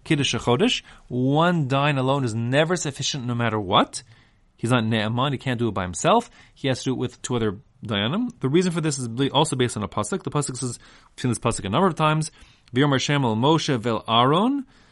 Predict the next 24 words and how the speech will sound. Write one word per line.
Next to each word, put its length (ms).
Hashem 300
spoke 220
to 100
Moshe 380
and 300
Aaron, 500
Be'eretz 320
Mitzrayim, 400
Lemor 340
HaChodesh 300
Zeh 240
Lachem. 400
And 360
we 140
see 140
that, 120
that 140
it 60
can't 240
be 300
that 360
Moshe 420
functions 380
alone, 480